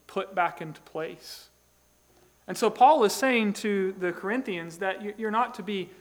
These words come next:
torn apart by schisms, but you're be, to be mended together in, in love, not to be a church whose members are all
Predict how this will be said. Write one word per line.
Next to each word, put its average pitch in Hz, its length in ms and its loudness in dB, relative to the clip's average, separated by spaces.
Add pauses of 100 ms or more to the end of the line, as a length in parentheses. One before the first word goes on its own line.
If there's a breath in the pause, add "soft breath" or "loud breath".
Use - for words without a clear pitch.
(260 soft breath)
torn 220 380 4
apart 208 560 2
by 165 140 0
schisms, 180 680 -4
but 170 260 -8
you're 190 100 -4
be, 190 180 -6
to 196 240 -12
be 185 120 -4
mended 190 760 2
together 180 640 0
in, 170 360 -8 (340 loud breath)
in 175 280 -2
love, 170 460 6
not 202 260 2
to 220 80 -6
be 202 160 0
a 180 60 -2
church 208 640 -6
whose 185 200 -6
members 190 720 2
are 175 200 8
all 196 500 8